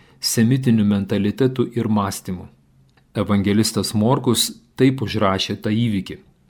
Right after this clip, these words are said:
Jėzus užkopė ant kalno ir pasišaukė, kuriuos pats norėjo, tai yra savo tautiečius žydus. Jie atėjo pas jį.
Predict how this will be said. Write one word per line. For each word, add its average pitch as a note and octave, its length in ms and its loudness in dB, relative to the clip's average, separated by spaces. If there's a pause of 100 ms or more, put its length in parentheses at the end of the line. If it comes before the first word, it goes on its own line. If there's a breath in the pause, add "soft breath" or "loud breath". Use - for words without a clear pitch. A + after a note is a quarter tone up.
(340 soft breath)
Jėzus A#2 540 2
užkopė B2+ 580 0
ant A2+ 140 0
kalno A2+ 420 2
ir G#2+ 140 0
pasišaukė, A#2 720 0
kuriuos A2 480 2
pats - 380 -2 (180)
norėjo, G2+ 480 2
tai - 160 -6
yra G2+ 200 0 (220)
savo G2+ 400 -2
tautiečius G#2 600 0
žydus. F#2+ 460 -4 (880 soft breath)
Jie A2+ 240 2
atėjo B2 500 2
pas B2+ 240 0
jį. F2+ 200 -6